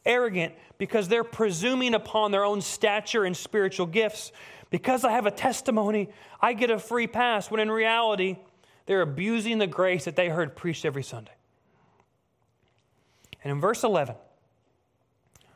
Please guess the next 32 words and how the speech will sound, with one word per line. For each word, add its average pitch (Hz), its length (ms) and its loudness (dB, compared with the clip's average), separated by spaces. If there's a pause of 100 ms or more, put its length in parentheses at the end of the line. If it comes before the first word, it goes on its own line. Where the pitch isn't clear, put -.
(300)
Paul 180 220 -2
tells 196 320 0
the - 60 -10
church - 380 -8
that 147 100 -2
it's 131 160 -10
absurd 233 760 -2
to 208 120 -2
accept 214 440 0
a 233 60 0
man 139 380 -4 (320)
who 190 100 -4
calls 240 400 0
himself 220 440 -2
a 220 40 -2
Christian 147 640 -6 (340)
and 175 220 2
yet 220 180 2
is 180 160 0
known 233 500 0
by 214 260 2
the 202 100 2
world 175 420 0
in 175 140 2
his 202 140 2
identity 175 500 0
as 147 160 0
a 135 60 -6
drunkard 170 760 -2 (280)
or 151 180 0
a 120 40 -2
swindler 175 760 0